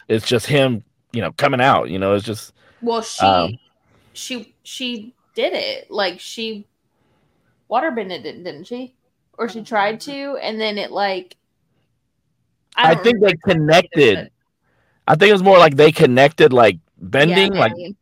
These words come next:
Speaker 1: you know, so it was, you know, that's another, that's another difference.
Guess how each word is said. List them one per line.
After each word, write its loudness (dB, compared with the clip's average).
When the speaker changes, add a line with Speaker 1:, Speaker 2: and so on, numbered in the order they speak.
Speaker 1:
you 2
know, 2
so 4
it 6
was, 6
you -2
know, 2
that's 4
another, 6
that's 0
another 4
difference. 0